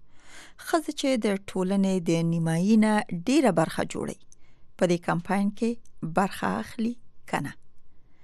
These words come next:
ام په کمپاین کې چې نورو ته کمپاین کوي، او ام په خپله برنامې اوري، د ورونو تر خوا، تر څنګ دویم ځي، برنامې اوري، کمپاینونو کې برخه اخلي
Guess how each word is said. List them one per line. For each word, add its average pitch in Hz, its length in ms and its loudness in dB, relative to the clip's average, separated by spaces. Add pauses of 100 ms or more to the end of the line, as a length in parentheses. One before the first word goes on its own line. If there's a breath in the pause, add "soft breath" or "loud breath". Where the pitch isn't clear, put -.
(560)
ام 214 140 8
په 202 100 -2
کمپاین 185 640 0
کې 370 140 0 (280)
چې - 120 -4
نورو 185 280 0
ته 269 140 -4
کمپاین 262 420 -2
کوي، 277 160 0 (100)
او 214 140 4
ام 294 140 4
په 220 120 0
خپله 349 360 2
برنامې 190 480 6 (100)
اوري، 370 240 4 (560 soft breath)
د 190 40 6
ورونو 214 280 4
تر 208 240 -2
خوا، 202 140 8 (220)
تر 202 80 2
څنګ 202 280 2 (200)
دویم 208 280 6
ځي، 240 240 4 (560)
برنامې 175 480 6
اوري، 285 320 4 (440 soft breath)
کمپاینونو 175 440 4
کې 170 120 0
برخه 165 320 6 (120)
اخلي 277 320 -2